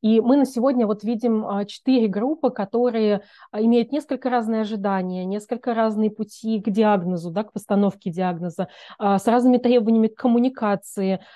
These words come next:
а, в том числе между врачом и пациентом, имеют р-, абсолютно разный о-, а, опыт жизни с заболеванием,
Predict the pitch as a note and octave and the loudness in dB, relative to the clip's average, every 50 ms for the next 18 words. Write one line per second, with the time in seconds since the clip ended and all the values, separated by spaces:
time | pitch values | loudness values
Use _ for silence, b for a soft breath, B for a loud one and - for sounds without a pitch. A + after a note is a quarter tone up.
0 | B B B - G3 G3 F#3 - A3+ G#3+ G#3 - - - - G#3+ G3+ G3+ G3 F#3 | B B B -2 -2 -2 -2 0 -2 -2 -2 -2 -8 -6 -4 -2 0 0 -2 -2
1 | F#3 G3+ F#3+ F#3+ G3 F#3+ - A3 F#3+ F#3+ F#3 F3+ - F#3+ - - - G3+ F#3+ F#3+ | -4 -4 -4 -4 -4 -4 -4 -6 -4 -4 -6 -6 -10 -14 -14 -10 -6 -4 -4 -4
2 | F#3 - - F#3+ F#3+ G3 G#3+ A3+ A3+ A#3 A#3+ A3+ G#3+ - - - - A#3 A3+ - | -4 -4 -4 -2 -2 0 0 0 0 -2 -4 -4 -4 -8 -10 -8 -8 -6 -4 -2
3 | B3 A#3 B3+ B3+ A#3+ A3 A3+ A3+ A3 A3+ A3+ A3+ A#3 - A#3 G#3+ A3+ G#3+ A#3 A3+ | -2 -2 0 0 0 0 2 0 0 0 0 -2 0 -2 -4 -4 -4 -6 -6 -6
4 | A3 - C4 C4 A3+ - G3+ E3 F3 F3 G#3+ G#3 F#3+ D#3+ F#3 F#3 F3+ E3 F3 F#3 | -2 0 2 2 2 0 -2 -4 -2 -2 0 0 0 -2 -4 -8 -8 -8 -10 -8
5 | F3 G3 G3 G3+ G3+ A3 A#3+ C#4+ D4 C#4+ C4 A#3+ A#3 | -6 -4 -4 -4 -4 -4 -4 -4 -2 -2 -2 -2 -4